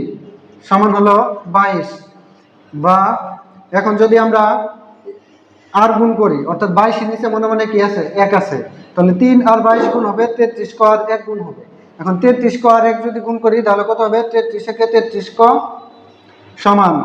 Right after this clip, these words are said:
বাইশ আর তিন গুণ করলে কত হয়? ছয়ষট্টি। এখন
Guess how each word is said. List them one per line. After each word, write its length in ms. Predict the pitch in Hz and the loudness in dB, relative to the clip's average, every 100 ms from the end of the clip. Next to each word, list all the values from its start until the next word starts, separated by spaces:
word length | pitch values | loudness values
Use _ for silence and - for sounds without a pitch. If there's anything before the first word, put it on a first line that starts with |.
| - - 170 | -8 -10 0
বাইশ 240 | 196 220 220 | 2 2 2
আর 60 | 226 | 2
তিন 100 | 233 226 | 0 -6
গুণ 100 | 233 226 | -6 -2
করলে 160 | 220 208 | 2 2
কত 80 | 220 220 | 2 0
হয়? 160 | 226 - - - - | 0 -2 -8 -20 -8
ছয়ষট্টি। 480 | 220 202 202 - 143 - - - - - - - - - - - - - - 170 | -4 -2 -4 -6 -10 -10 -16 -20 -20 -20 -20 -20 -20 -20 -20 -20 -20 -20 -8 -2
এখন 160 | 180 | 0